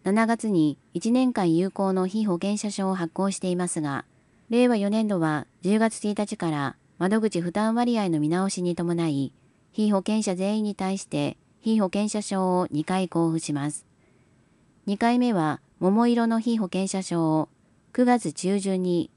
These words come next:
簡易書き留めでお送りします。一回目発送の保険証、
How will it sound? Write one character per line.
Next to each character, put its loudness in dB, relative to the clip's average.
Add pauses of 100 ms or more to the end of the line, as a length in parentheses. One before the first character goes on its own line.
(120)
簡 0
易 2
書 0
き -8
留 -2
め -2
で 0
お 0
送 -2
り -2
し -6
ま -4
す。 -18 (1800)
一 -2
回 2
目 2
発 -2
送 -2
の -2
保 -4
険 -2
証、 -2